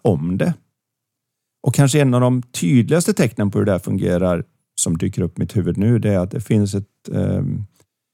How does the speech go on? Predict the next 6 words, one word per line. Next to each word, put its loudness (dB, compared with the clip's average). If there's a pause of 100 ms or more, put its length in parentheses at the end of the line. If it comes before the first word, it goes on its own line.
(260)
aboriginfolk 2
i 4
Amazonas 0 (240)
som -4
heter 0
Murngins. -2